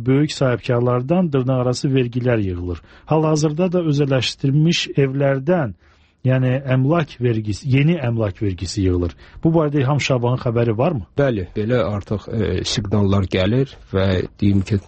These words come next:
Speaker 2: torpaq vergisinin qat-qat artırılması. Məsəl üçün, biz özümüz müşahidə edirik ki, əvvəllər, tutaq ki, bağ evlərinin üçün o hüquqi sənədlərin, o sənədləşmə prosesi insanların nə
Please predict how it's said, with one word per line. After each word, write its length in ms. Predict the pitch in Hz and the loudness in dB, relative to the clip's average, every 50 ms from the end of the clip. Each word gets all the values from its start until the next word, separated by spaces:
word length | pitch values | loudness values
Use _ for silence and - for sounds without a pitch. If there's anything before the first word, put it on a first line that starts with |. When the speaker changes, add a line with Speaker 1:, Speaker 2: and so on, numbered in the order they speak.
| - | -2
Speaker 2:
torpaq 460 | - - - 123 - - 117 - - 101 | 0 0 0 0 0 -2 -4 -4 0 0
vergisinin 580 | 95 95 87 90 92 - - 95 90 92 87 - - - - - | 0 0 0 -2 -4 -4 -4 -4 -4 -4 -4 -6 -14 -18 -6 -4
qat-qat 420 | - 107 - - - 104 101 - - | -4 -4 -4 -2 -4 -4 -2 -2 -2
artırılması. 880 | - 117 110 - - - 104 95 92 90 85 - - - - - - - - - - - - - - - - | 0 0 -2 -2 -2 -2 0 2 2 2 0 0 -2 -4 -4 -4 -6 -8 -12 -18 -20 -20 -20 -20 -10 -4 -4
Məsəl 220 | 98 - 95 95 | -2 0 2 0
üçün, 320 | 92 - - 98 95 - | 0 2 0 0 0 2
biz 160 | 104 98 - - - - | 0 -2 -4 -6 -4 0
özümüz 480 | 110 110 104 87 107 107 110 104 - - | 0 0 2 2 2 2 2 2 -2 -2
müşahidə 520 | 98 110 110 - - 104 98 98 95 104 | -2 -2 -2 0 0 0 0 2 2 0
edirik 340 | 101 92 92 87 95 - - | 0 0 0 -2 -2 -4 -2
ki, 180 | - 107 104 - - - - - - - - - - | -2 -2 -2 -2 -4 -16 -20 -20 -20 -20 -20 -8 -2
əvvəllər, 480 | - 123 107 101 104 104 110 110 107 107 | 0 0 2 2 2 2 2 2 0 -2
tutaq 360 | - _ - - 95 - - | -4 _ -6 -6 -6 -6 -2
ki, 100 | - 104 - - - - - | -4 -4 -4 -4 -12 -8 -4
bağ 220 | 110 110 110 101 101 98 | -2 -2 0 0 0 0
evlərinin 420 | 87 90 95 92 95 95 98 101 | 0 0 0 0 0 0 0 -2
üçün 280 | 92 - - - 98 - - - - - - - - - | -2 -2 -2 -2 -2 -4 -4 -14 -20 -20 -20 -20 -8 -2
o 260 | 120 107 104 104 - - - - 104 104 | 0 2 2 0 0 -4 -8 -10 -2 -2
hüquqi 280 | 110 101 98 92 117 | 0 0 0 0 -2
sənədlərin, 640 | 110 - 113 101 104 95 - - 104 98 95 98 92 - - - | -2 0 0 -2 -2 -2 -2 -2 -2 0 0 0 -2 -4 -6 -10
o 80 | - | -10
sənədləşmə 640 | 107 - - 110 107 98 - - 110 98 - - 110 104 | -8 -4 -2 0 0 0 -2 -2 -4 -4 -2 -2 -2 -4
prosesi 640 | - - 92 87 - - 98 - - - 98 95 - - - - - - - - | -2 -4 -4 -4 -2 -4 -4 -4 -2 -4 -4 -4 -6 -12 -20 -20 -20 -10 -2 0
insanların 580 | 131 110 - 120 110 110 107 107 104 107 104 | 0 0 2 2 2 2 2 2 2 2 2
nə 60 | 110 | 0